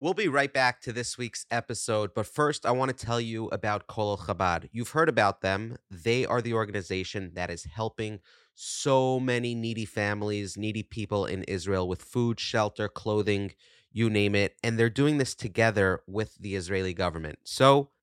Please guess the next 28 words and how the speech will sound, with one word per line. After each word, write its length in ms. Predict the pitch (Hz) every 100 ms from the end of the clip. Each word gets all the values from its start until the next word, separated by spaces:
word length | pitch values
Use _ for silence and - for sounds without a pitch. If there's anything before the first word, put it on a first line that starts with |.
| _
every 300 | 135 143 156
dollar 640 | 131 123 120 120 117 107 -
you 320 | 104 95 117
donate, 500 | 110 104 95 90 87 -
every 220 | 101 127
shekel 360 | - 123 - 110
you 120 | 98
donate 380 | 95 92 92 -
goes 200 | 95 90
a 60 |
long 460 | 92 90 104 113 123
way. 460 | 95 92 85 98 113 _ _ _ -
I'm 180 | 95 95
reading 320 | 117 117 107
here 480 | 104 98 95 87 -
that 420 | 92 92 92 90 - _ _
in 120 | 101
the 120 | 101 92
high 280 | 87 104 113
holidays 920 | 107 98 90 90 87 85 85 - - _
in 200 | 98 98
twenty 300 | - 117 113
twenty-three, 960 | - 107 104 92 - 95 92 87 90 95 _ _
they 560 | 92 85 107 107 117 -
are 180 | 113 113
helping 840 | 104 104 95 - 92 90 92 90 - _ -
over 420 | 98 95 98 95
sixty 840 | - - - 117 - - 123 113